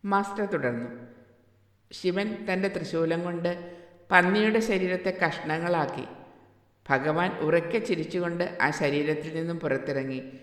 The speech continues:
ക്ഷീരസാഗരത്തിലേക്ക് മടങ്ങി." സച്ചിദാനന്ദമാകുന്ന ഈ ബ്രഹ്മസമുദ്രത്തെ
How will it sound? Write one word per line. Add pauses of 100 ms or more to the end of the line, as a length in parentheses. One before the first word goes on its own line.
(200)
ക്ഷീരസാഗരത്തിലേക്ക്
മടങ്ങി." (2250)
സച്ചിദാനന്ദമാകുന്ന
ഈ
ബ്രഹ്മസമുദ്രത്തെ